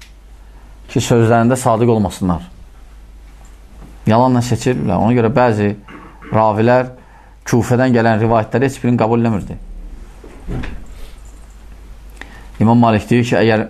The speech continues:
hədis Mədinədən bir, bir damcı çıxsaydı, Kufəyin yeyib qaydanda bir neçə qarış olurdu. Yəni, qoyurdular üstünə. Tarixdə də, yəni, belə tanınırlar.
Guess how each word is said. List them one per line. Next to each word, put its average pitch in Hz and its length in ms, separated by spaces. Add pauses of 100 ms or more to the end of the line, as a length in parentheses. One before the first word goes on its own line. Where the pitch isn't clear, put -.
hədis 113 320
Mədinədən 107 540 (320)
bir, 113 240 (260)
bir 120 200
damcı 107 360
çıxsaydı, 127 520 (1160)
Kufəyin 127 400
yeyib 120 220
qaydanda 113 420
bir 120 160
neçə 113 220
qarış 104 260
olurdu. 78 360 (1400)
Yəni, 117 160
qoyurdular 123 380
üstünə. 90 260 (3000)
Tarixdə 131 420
də, 120 80
yəni, 107 160
belə 127 180
tanınırlar. 78 540